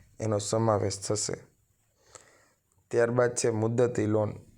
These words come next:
ઇક્વિટી અને જવાબદારી, બિનચાલુ જવાબદારી અને લાંબા ગાળાના ઉછીના નાણાં. અનામત ભંડોળ, તો કે ઇક્વિટી અને જવાબદારી, શેરહોલ્ડરના ભંડોળ, અનામત અને વધારો.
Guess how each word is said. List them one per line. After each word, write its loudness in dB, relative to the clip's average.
ઇક્વિટી -2
અને 0
જવાબદારી, 0
બિનચાલુ 0
જવાબદારી 2
અને 0
લાંબા 2
ગાળાના 2
ઉછીના -2
નાણાં. -2
અનામત 2
ભંડોળ, 0
તો -2
કે 0
ઇક્વિટી -4
અને 0
જવાબદારી, 2
શેરહોલ્ડરના 0
ભંડોળ, 0
અનામત 0
અને 0
વધારો. 0